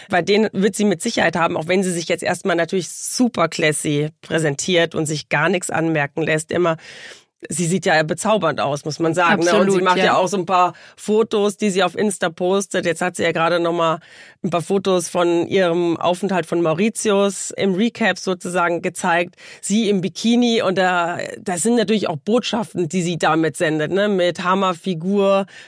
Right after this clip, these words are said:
Speaker 1: absolut durchtrainiert, strahlend schön. Das sind natürlich auch Zeichen, im Zweifel auch an Bastian, schau mal, was du verloren
Speaker 2: Ja,
Speaker 1: hast,
Speaker 2: ich
Speaker 1: ne?
Speaker 2: würde diese Fotos auch Rachefotos
Speaker 1: Ja.
Speaker 2: nennen.
Speaker 1: <laughs>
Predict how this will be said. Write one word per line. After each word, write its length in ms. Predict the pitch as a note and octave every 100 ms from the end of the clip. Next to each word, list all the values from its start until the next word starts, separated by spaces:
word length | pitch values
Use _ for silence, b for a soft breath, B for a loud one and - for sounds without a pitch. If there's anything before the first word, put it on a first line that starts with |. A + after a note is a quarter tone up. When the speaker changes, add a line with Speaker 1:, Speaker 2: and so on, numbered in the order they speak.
| B
Speaker 1:
absolut 640 | - F3+ - G#3 F#3 F#3 F#3+
durchtrainiert, 1080 | F#3 F3+ - - F#3+ F#3 F#3 F3+ F3+ F3
strahlend 640 | - - E3 D#3 E3 F3+ E3
schön. 400 | - G3 G3+ G3+ B B -
Das 160 | F3+
sind 180 | F#3 G#3
natürlich 380 | G3 G3 F#3+ -
auch 100 | D#3+
Zeichen, 540 | - E3+ F#3+ G3 A3 - b
im 160 | F3+ F3
Zweifel 480 | - E3 E3 F3+
auch 140 | E3+ E3+
an 140 | D#3+
Bastian, 560 | E3 E3+ - F#3+ F3 E3 -
schau 240 | - E3+
mal, 140 | F3+ E3
was 140 | E3
du 100 | F3+
verloren 400 | D#3+ E3+ F3 E3+
Speaker 2:
Ja, 160 | F#3+ F#3
Speaker 1:
hast, 120 | F#3+
Speaker 2:
ich 80 | G#3
Speaker 1:
ne? 60 |
Speaker 2:
würde 140 | A#3 A3
diese 180 | G#3+ A3
Fotos 380 | B3 A3+ A3+
auch 260 | - G#3+ A#3
Rachefotos 760 | A3 A3 G#3 - F#3 F#3 F#3+
Speaker 1:
Ja. 100 | A3
Speaker 2:
nennen. 260 | G3 G#3
Speaker 1:
<laughs> 40 | C4